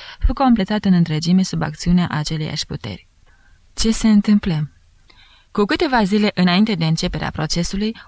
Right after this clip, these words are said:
o femeie tânără, foarte grasă, intră în prăvălia bijutierului Horia. „Ce dorești?” întrebă meșterul, cântărind-o din ochi. „Trebuie să fie slujnică băgată la stăpân”, își spuse el.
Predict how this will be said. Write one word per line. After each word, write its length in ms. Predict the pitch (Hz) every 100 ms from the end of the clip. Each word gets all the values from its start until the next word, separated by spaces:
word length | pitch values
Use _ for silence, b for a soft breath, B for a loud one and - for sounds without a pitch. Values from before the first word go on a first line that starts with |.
| -
o 100 | 190
femeie 360 | 190 208 247
tânără, 580 | 202 165 151 151 160 180 -
foarte 500 | - 185 180 - -
grasă, 480 | - 165 170 - 208 B B
intră 340 | 214 226 208 254
în 120 | 233
prăvălia 520 | - 170 160 156 165
bijutierului 720 | 160 151 147 156 147 143 147
Horia. 500 | - 147 143 - - _ _ _ _ _
„Ce 180 | - 311
dorești?” 520 | 214 165 160 - - -
întrebă 360 | 175 156 151 170
meșterul, 480 | 156 156 160 170 180
cântărind-o 520 | 165 156 147 156 156
din 220 | 151 143
ochi. 200 | 131 - - b b b _ _ _ _ _ _ _
„Trebuie 280 | 185 196 202
să 100 | 208
fie 200 | - 220
slujnică 520 | - 196 165 - 147
băgată 340 | 139 147 151 147
la 120 | 147
stăpân”, 480 | - 151 - 139 - B B
își 180 | - 156
spuse 360 | - - 147 -
el. 200 | 117